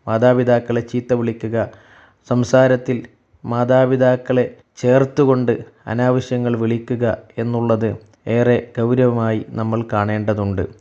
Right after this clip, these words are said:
അത് മാറ്റിയെടുക്കാൻ ഓരോരുത്തരും തയ്യാറാകേണ്ടതുണ്ട്. കാരണം സ്വന്തം മാതാപിതാക്കളെ ശപിക്കുകയും ചീത്ത വിളിക്കുകയും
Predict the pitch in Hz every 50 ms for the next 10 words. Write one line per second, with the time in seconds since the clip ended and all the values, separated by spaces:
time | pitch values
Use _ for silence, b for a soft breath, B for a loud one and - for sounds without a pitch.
0 | _ - - 110 123 120 117 113 113 113 - 127 123 120 113 117 113 - - 117
1 | 113 104 - - _ _ _ _ - 110 113 113 117 117 117 113 113 117 120 113
2 | 113 101 - - _ _ - - 107 110 110 110 110 110 107 104 104 104 104 101
3 | 101 101 98 95 95 92 87 92 - - b b b b - 110 110 113 117 120
4 | 117 113 - - _ - - - 117 113 117 117 123 117 113 113 110 113 117 117
5 | 120 117 120 117 117 117 117 113 117 117 113 113 - - - _ _ _ - -
6 | - 113 113 120 117 - 127 120 120 117 117 113 117 - - _ - - 123 123
7 | 123 - 131 123 123 123 120 120 - 123 120 120 120